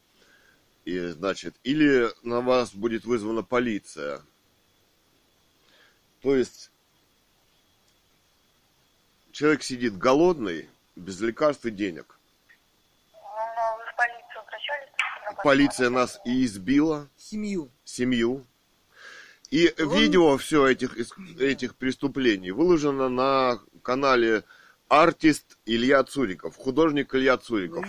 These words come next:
Speaker 3: YouTube.
Speaker 1: Артист Илья Цуриков. Вот ск-, покажите мэру, пожалуйста, это видео.
Speaker 2: Хорошо.
Speaker 3: За шестнадцатое
Speaker 1: Да.
Speaker 3: января.
Speaker 1: За шестнадцатое
Speaker 2: Ну,
Speaker 1: января.
Speaker 2: вы, пожалуйста, напишите письменное заявление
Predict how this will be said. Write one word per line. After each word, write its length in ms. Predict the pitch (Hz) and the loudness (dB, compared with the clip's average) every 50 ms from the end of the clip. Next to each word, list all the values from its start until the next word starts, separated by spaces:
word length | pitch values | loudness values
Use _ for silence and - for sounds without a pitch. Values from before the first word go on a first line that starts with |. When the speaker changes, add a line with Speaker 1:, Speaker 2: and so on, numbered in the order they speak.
| - - | -12 -16
Speaker 3:
YouTube. 220 | 202 185 165 - | -16 -10 0 4
Speaker 1:
Артист 440 | 117 151 156 - - 139 123 - - | 4 4 4 2 -4 -4 -6 -4 -4
Илья 260 | 131 127 127 127 123 | -2 2 2 2 0
Цуриков. 520 | - - 131 117 98 90 - - 85 - | 0 -2 -2 -2 -2 -2 -2 -4 -8 -6
Вот 220 | 110 139 151 131 - | -2 -2 -2 -4 -4
ск-, 320 | - - - - - 120 | -14 -12 -12 -12 -12 -12
покажите 560 | - - 123 135 143 139 135 165 147 - 123 | -12 -10 -2 0 0 2 2 0 0 0 -2
мэру, 440 | 127 127 123 110 101 92 87 80 76 _ _ _ | -2 0 0 0 0 0 -2 -6 -8 _ _ _
пожалуйста, 540 | - 90 90 87 92 87 82 76 - - 92 | -14 -12 -8 -6 -4 -4 -4 -6 -8 -6 -6
это 200 | 92 90 - 107 | -6 -4 -4 -4
видео. 480 | 110 143 175 165 151 143 135 131 123 127 | -2 0 -2 -2 0 0 0 0 0 -2
Speaker 2:
Хорошо. 300 | 123 - 220 247 - _ _ 160 180 | -6 -8 -8 -10 -14 _ _ -20 -18
Speaker 3:
За 80 | 226 | -18
шестнадцатое 600 | 196 214 - - 175 - 85 80 78 - 196 185 | -18 -18 -14 -6 -4 -2 -2 -2 -4 -8 -10 -10
Speaker 1:
Да. 40 | 185 | -10
Speaker 3:
января. 360 | 180 175 175 170 160 143 135 - | -10 -8 -10 -10 -10 -10 -8 -4
Speaker 1:
За 120 | 117 131 | -4 -4
шестнадцатое 520 | - - 135 143 143 131 - - 131 131 | -4 -4 -2 -2 -2 0 0 0 2 2
Speaker 2:
Ну, 60 | 123 127 | 2 4
Speaker 1:
января. 280 | 127 127 113 101 85 | 2 2 2 0 -2
Speaker 2:
вы, 80 | - - | -4 -8
пожалуйста, 840 | - 294 294 - 294 277 277 285 269 277 277 269 269 - - 269 254 240 | -10 -12 -10 -8 -8 -6 -2 0 0 0 0 -2 -8 -10 -8 -8 -8 -8
напишите 520 | 247 247 - - - - 719 740 740 679 - - | -8 -10 -10 -14 -12 -12 -12 -12 -14 -14 -6 -6
письменное 840 | - - - - 247 240 233 240 233 233 226 226 220 214 208 202 - - - | -6 -6 -6 -10 -8 -4 -2 0 0 2 2 2 0 0 -2 -4 -6 -8 -14
заявление 720 | - 247 247 240 233 247 285 320 349 330 262 226 196 185 | -12 -12 -12 -10 -6 -4 -4 -4 -4 -4 -2 0 0 0